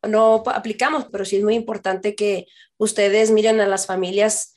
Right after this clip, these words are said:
con tal necesidad que, am, se, se van a esforzar para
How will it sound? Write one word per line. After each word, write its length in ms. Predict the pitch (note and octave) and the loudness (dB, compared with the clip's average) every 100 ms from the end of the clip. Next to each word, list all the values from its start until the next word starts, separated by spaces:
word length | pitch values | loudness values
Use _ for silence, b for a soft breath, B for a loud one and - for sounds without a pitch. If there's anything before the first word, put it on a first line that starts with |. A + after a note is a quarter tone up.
| _ | _
con 200 | - G#3 | -4 -2
tal 240 | G#3 A3 B3 | 0 2 2
necesidad 720 | B3+ A#3+ G#3+ G3+ G#3 B3+ D4 | -2 -4 -6 -2 0 0 -2
que, 400 | D4 A3+ G3+ F#3 - | -4 -2 0 0 -2
am, 400 | F#3 F3+ F3 F#3 - | -4 -4 -8 -14 -12
se, 260 | - G3+ - - | -4 -4 -6 -10
se 140 | - | -4
van 160 | G3+ G#3 | 0 0
a 20 | |
esforzar 600 | A3+ A3 G3 - G#3+ A3+ | 0 -2 -4 -2 -2 -2
para 520 | G#3 F#3+ F#3+ A3 - | 0 2 2 0 -2